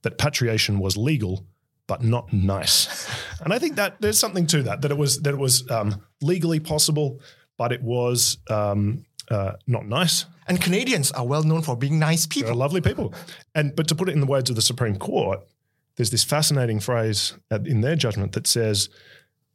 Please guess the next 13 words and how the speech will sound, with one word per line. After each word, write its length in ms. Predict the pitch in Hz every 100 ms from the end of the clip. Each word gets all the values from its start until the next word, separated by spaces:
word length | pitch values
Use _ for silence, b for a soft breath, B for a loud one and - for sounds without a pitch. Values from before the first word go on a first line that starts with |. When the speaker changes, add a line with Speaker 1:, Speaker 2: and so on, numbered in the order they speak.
| _ _
Speaker 1:
"The 60 | 117
government 360 | 127 113 117
proceeding 480 | 107 - 151 175 135
with 100 | 95
this 140 | 101
proposal 640 | - 101 110 101 107 95 - 127
would 260 | 117 117
be 300 | 120 113 113 - _ -
unconstitutional 1300 | 139 160 156 147 143 - 127 - 160 147 - 120 123
in 220 | 131 127 123
the 100 | 120
conventional 600 | 123 117 120 - 113 98
sense." 480 | 139 131 127 -